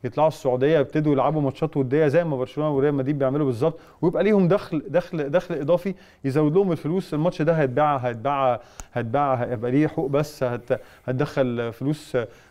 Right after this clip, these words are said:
فلوس، آه، كويسه جدًا، آه، تذاكر ماتشات، آه، merchandise او تيشيرتات. ف-،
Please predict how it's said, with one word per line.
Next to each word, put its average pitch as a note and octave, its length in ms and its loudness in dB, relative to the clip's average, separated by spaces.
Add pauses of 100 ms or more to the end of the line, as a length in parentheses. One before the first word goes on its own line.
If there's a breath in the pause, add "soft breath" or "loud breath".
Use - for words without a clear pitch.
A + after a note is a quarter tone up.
فلوس، C#3 300 -8
آه، A#2+ 540 0
كويسه C#3 320 0
جدًا، C3+ 380 2 (320 loud breath)
آه، B2+ 60 0
تذاكر C#3+ 400 2
ماتشات، D3 560 -2
آه، B2+ 120 4
merchandise C3 680 0
او C3+ 100 -4
تيشيرتات. D3 440 -2
ف-، C3+ 140 0